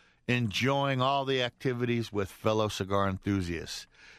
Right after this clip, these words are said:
Hey, we want to thank Maxa and Indira from Maximizia, the coordinators of the Nicaraguan Cigar Festival, for inviting us and welcoming us to the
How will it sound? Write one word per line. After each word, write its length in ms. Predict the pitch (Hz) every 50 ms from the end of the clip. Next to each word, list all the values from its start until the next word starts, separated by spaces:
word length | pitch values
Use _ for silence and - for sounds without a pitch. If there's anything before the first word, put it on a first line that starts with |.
| -
Hey, 180 | - 185 175 165
we 140 | 165 170 175
want 200 | 185 233 262 262
to 60 | 220
thank 380 | - - 196 180 170 160 - -
Maxa 720 | 117 123 131 139 143 147 - - - 190 185 180 165 - -
and 140 | 143 135 127
Indira 800 | 127 120 117 107 98 127 160 180 160 123 104 98 101 113 117 - _ _ - _ _ _
from 400 | - - - 143 143 131 135 - -
Maximizia, 1000 | 127 120 139 156 180 - - - 165 151 147 160 202 226 208 156 120 120 117 117 117
the 80 | 117 -
coordinators 880 | - - 160 175 185 170 156 147 135 127 127 127 120 131 135 127 - - -
of 200 | - 143 131 131
the 120 | 120 127 123
Nicaraguan 680 | 131 135 131 - 139 131 127 127 127 123 117 131 127 123
Cigar 420 | - - 131 120 135 151 165 175
Festival, 680 | - - 131 117 107 - - 110 101 104 113 123 127 - - - - - _
for 260 | - - 175 180 180
inviting 580 | 170 165 151 131 135 160 208 240 196 165 131 113
us 320 | 107 110 117 120 - - - -
and 300 | 135 127 123 120 113 110
welcoming 680 | 123 135 156 170 175 - - 160 151 151 151 147 147
us 260 | 143 143 143 131 - - -
to 240 | - 190 196 190 180
the 240 | 147 139 120 107